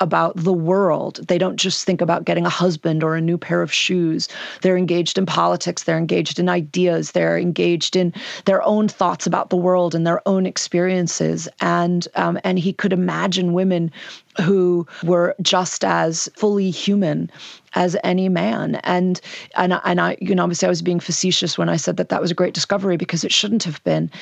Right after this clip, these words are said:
And yet he remains one of the few male writers to ever work that out.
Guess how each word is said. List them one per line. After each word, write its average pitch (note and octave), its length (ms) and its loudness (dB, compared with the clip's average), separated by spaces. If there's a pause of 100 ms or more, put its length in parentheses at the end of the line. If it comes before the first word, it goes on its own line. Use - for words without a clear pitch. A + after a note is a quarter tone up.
(140)
And F#3 180 2
yet F#3 140 2
he F#3 140 2
remains F#3 560 2
one E3 140 0
of D3+ 120 -4
the E3+ 80 0
few F#3 240 0
male E3 260 2
writers D#3 400 0
to - 120 -2
ever E3 180 0
work D3+ 300 -2
that D#3+ 160 0
out. F3 260 -4